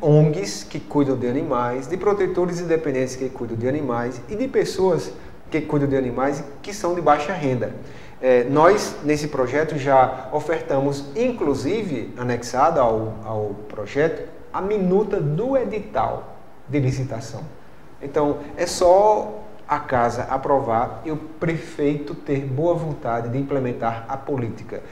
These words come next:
porque já, a gente já entrega tudo mastigado, basta agora a vontade política. Também existe, nesse projeto, existe um que proíbe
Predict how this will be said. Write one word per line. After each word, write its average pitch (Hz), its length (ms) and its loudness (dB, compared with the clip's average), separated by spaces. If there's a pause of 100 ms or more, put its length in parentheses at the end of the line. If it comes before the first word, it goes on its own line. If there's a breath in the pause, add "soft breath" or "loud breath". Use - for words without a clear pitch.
(180 loud breath)
porque 147 340 0
já, 147 160 0 (180)
a 135 100 0
gente 135 220 0
já 147 100 0
entrega 139 320 0
tudo 160 280 -2
mastigado, 120 760 -2 (420 loud breath)
basta 120 420 0
agora 117 380 0 (160)
a 127 60 -2
vontade 127 400 0
política. 117 500 -2
Também 190 280 4
existe, 180 600 0 (400)
nesse 127 300 -2
projeto, 139 540 2 (280 loud breath)
existe 151 420 0
um 160 120 4
que 165 120 -4
proíbe 165 720 2